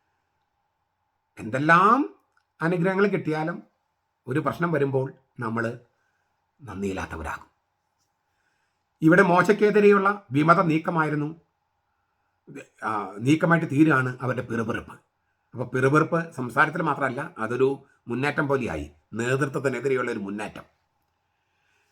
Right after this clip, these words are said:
ദൈവത്തിനെതിരെയും ദൈവത്തിൻ്റെ ആളുകൾക്കെതിരെയും എന്നും എതിർപ്പുകൾ ഉണ്ടായിരിക്കും.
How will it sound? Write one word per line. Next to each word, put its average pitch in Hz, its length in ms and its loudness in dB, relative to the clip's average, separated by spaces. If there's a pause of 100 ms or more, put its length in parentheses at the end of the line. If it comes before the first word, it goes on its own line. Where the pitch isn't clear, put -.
(240)
ദൈവത്തിനെതിരെയും 196 880 4 (140)
ദൈവത്തിൻ്റെ 156 400 2
ആളുകൾക്കെതിരെയും 160 840 2
എന്നും 202 440 -4
എതിർപ്പുകൾ 151 360 -4
ഉണ്ടായിരിക്കും. 90 460 -8